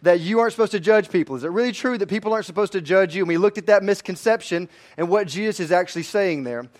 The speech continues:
Um, they're on the podcast. If you want to go listen to those, um, I'd encourage you to do so. But tonight what we're gonna do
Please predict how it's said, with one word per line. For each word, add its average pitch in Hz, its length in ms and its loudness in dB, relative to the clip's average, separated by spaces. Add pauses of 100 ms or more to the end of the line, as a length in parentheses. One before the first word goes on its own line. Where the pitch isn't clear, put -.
(180)
Um, 156 160 2
they're 170 120 4
on 190 60 2
the 185 40 -4
podcast. 190 520 2
If 147 60 -16
you 160 60 -6
want 185 80 -2
to 180 60 -4
go 175 80 0
listen 175 260 -4
to 170 80 4
those, 170 240 2 (320)
um, 147 220 0
I'd 147 100 0
encourage 151 380 -4
you 147 60 -8
to 139 80 -8
do 131 160 -8
so. 123 180 -8
But 156 160 -2
tonight 233 280 2
what 240 140 2
we're 208 80 0
gonna 190 160 0
do 180 340 2